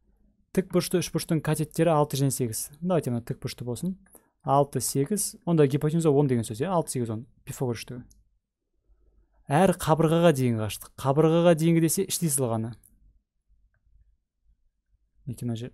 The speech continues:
R. Қашықтығы екі жарым дейді сол. М нүктесінен бір. Каждый қа-, қабырғаға дейін екі жарым.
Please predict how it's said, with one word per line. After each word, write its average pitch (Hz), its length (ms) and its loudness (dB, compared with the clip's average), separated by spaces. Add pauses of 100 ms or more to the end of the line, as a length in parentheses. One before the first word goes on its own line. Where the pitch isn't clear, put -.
R. - 140 -10 (1040)
Қашықтығы 165 400 -2
екі 127 160 -2
жарым 120 220 -2
дейді 107 100 -14
сол. 123 160 -16 (1400)
М 131 240 -2
нүктесінен 147 480 -4
бір. 120 220 -8 (1300)
Каждый 139 320 0
қа-, - 160 -12
қабырғаға 120 480 -2
дейін 131 160 0
екі 107 80 -12
жарым. 110 240 -8